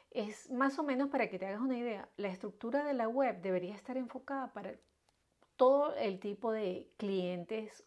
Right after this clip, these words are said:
compradores que tengas. Por ejemplo, estudiantes, agencias, autónomos o freelance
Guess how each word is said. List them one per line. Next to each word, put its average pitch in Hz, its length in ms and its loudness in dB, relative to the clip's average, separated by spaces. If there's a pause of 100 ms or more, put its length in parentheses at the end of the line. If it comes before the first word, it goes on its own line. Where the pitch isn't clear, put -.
compradores 180 560 0
que 202 100 -4
tengas. 170 300 -6
Por 185 160 0
ejemplo, 185 440 -6 (280)
estudiantes, 214 1000 -4
agencias, 208 840 -6 (200)
autónomos 180 680 -6
o 180 80 -8
freelance 214 720 0